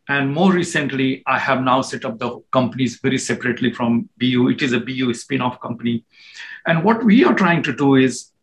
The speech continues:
uh, we have already done the basic biology. We have done most of the translational component of it. And we have also validated our science, or we sometimes call it our biomarker,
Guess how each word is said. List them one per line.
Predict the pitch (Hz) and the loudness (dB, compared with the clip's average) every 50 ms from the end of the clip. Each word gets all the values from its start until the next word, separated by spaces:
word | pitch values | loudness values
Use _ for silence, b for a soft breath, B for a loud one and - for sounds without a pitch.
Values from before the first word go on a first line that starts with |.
| _ _ _ _ _ _ _ | _ _ _ _ _ _ _
uh, | - 131 127 127 135 131 135 | 0 2 4 4 2 2 0
we | 151 185 226 226 - - - - | 2 2 2 2 0 -6 -12 -10
have | - - 185 190 180 185 - | -4 2 2 2 2 2 0
already | 151 160 175 185 202 208 220 247 208 196 | 2 2 2 4 4 2 4 2 2 2
done | 165 156 156 151 | 2 0 0 -2
the | 135 120 | -4 -6
basic | - 131 123 - - 131 110 | -4 -6 -6 -6 -8 -4 0
biology. | 123 123 120 117 120 113 123 120 127 - - _ _ _ _ _ _ | 2 2 2 2 2 0 0 -2 -2 -4 -10 _ _ _ _ _ _
We | - 151 | -2 2
have | 160 190 196 180 143 | 4 4 4 4 4
done | - 160 170 170 170 - - 120 | 4 2 2 2 0 -4 -4 -6
most | 127 131 139 170 214 214 - - | -4 -2 2 4 4 2 2 -2
of | 208 - - | -4 -6 -6
the | - | -8
translational | - - 151 135 131 - - 135 131 123 - - 135 135 131 | -8 -4 -2 -2 -2 0 0 0 0 0 -2 -4 -4 -4 -2
component | - 120 117 117 120 123 123 123 120 117 117 | -2 -2 -2 -2 -2 -2 0 0 0 0 -2
of | 120 - - | -4 -6 -6
it. | 127 127 - - - - _ _ _ _ _ _ _ _ _ _ _ _ | -8 -8 -8 -12 -18 -20 _ _ _ _ _ _ _ _ _ _ _ _
And | - 143 147 143 131 131 139 - - - _ - | 0 2 4 4 4 2 0 -2 -6 -12 _ 0
we | 160 196 190 | 2 2 2
have | 190 - 185 185 - - | 4 2 0 0 0 0
also | 160 160 175 190 180 - - 190 175 156 151 - - - - | 0 2 2 2 0 0 0 0 0 0 0 -2 -6 -10 -14
validated | - 117 127 131 135 135 135 139 143 139 143 151 139 120 113 - _ - | -8 -4 -2 0 0 0 0 0 0 0 0 0 -2 -2 -4 -8 _ -4
our | 131 127 123 123 127 123 117 - - _ _ _ _ _ _ _ | -2 0 0 0 0 -2 -4 -6 -10 _ _ _ _ _ _ _
science, | - - - 139 135 131 131 135 131 127 - - | -6 -2 0 2 2 4 2 2 0 -2 -4 -4
or | - 131 123 123 120 104 - _ _ _ _ _ | -2 0 0 0 -2 -6 -12 _ _ _ _ _
we | 120 127 120 | -10 -10 -6
sometimes | - - 131 120 - 127 117 113 - | -4 -4 -2 -2 0 0 0 -2 -2
call | - 131 123 123 | -2 -2 0 0
it | 120 117 - _ _ | -2 -2 -6 _ _
our | 117 117 117 117 110 | -4 -2 -2 -2 -2
biomarker, | 107 117 127 139 143 139 131 123 127 123 - 127 123 117 | 0 2 2 2 4 4 2 2 2 0 -2 -4 -6 -6